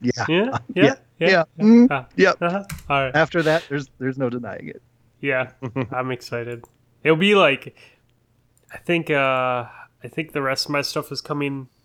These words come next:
Speaker 2: Friday is my last part, but then I'm immediately going up to the cabin with my wife for our anniversary, and my parents are watching the kids, so the parts will all remain in this office and not touched. And then I'll be home for, like,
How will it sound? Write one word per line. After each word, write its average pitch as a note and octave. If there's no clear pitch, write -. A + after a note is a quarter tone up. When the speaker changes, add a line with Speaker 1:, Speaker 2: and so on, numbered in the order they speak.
Speaker 2:
Friday D#3
is E3
my D#3
last D3+
part, F3+
but C#3+
then D3
I'm D3
immediately D3
going C#3
up C#3
to C#3+
the B2+
cabin C3+
with C#3+
my B2
wife A#2+
for A#2+
our A#2+
anniversary, B2
and D#3+
my A#2
parents C3+
are D3
watching C3
the A#2+
kids, E3+
so B2
the A#2+
parts C#3
will B2+
all B2
remain A#2+
in A#2+
this A#2
office B2+
and C3
not A#2
touched. -
And D3+
then D3
I'll C#3
be C3+
home C#3
for, C3+
like, B2